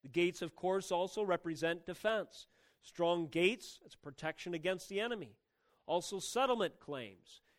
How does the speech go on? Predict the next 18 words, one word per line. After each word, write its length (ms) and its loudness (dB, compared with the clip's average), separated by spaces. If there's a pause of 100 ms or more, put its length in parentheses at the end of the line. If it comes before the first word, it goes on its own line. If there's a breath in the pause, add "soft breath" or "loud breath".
(200)
disputes, 560 -2
as 160 -2
I 60 2
mentioned, 400 0
lawsuits 560 0
and 100 -6
the 60 0
like, 340 4 (320 soft breath)
would 100 -4
be 100 2
resolved 540 6
at 100 -6
the 60 -6
gates. 380 2
The 80 -8
gates 280 0
also 340 2
represented 720 2